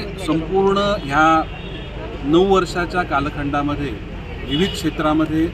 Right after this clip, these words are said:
आपला देश प्रगती करतो. महाराष्ट्र राज्य देखील प्रत्येक क्षेत्रामध्ये आघाडीवर आहे आणि त्यामध्ये एक महत्त्वाची भूमिका बजावण्याचं काम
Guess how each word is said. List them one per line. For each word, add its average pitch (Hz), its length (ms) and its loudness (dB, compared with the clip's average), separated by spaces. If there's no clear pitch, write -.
आपला 143 300 -2
देश 139 220 -4
प्रगती 120 420 -6
करतो. - 420 -8
महाराष्ट्र 160 580 2
राज्य 151 420 0
देखील 156 480 0
प्रत्येक - 640 -4
क्षेत्रामध्ये 160 640 0
आघाडीवर 123 520 -2
आहे 107 120 -8
आणि 147 120 0
त्यामध्ये 175 520 2
एक 160 180 -2
महत्त्वाची 185 600 0
भूमिका 165 440 0
बजावण्याचं 147 540 -2
काम 139 260 0